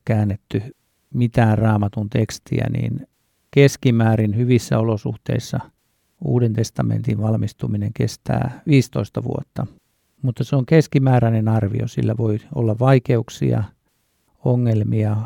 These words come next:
sekä ulkoisia että sisäisiä. Ulkoiset tarkoittaa sotia tai että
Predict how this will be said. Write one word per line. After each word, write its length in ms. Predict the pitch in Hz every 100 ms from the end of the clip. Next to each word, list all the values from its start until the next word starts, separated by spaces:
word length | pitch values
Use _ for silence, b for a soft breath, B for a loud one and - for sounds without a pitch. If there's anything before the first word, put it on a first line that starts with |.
| -
sekä 360 | - 135 - 123
ulkoisia 720 | 131 131 - 123 110 120 107
että 220 | 113 -
sisäisiä. 760 | - 127 - 123 120 - 120 110
Ulkoiset 460 | 127 131 123 113 113
tarkoittaa 520 | - 117 107 - - 117
sotia 680 | - 131 - 113 107 104 - _ _ _ _ _ -
tai 200 | - 113
että 360 | 113 - 123 117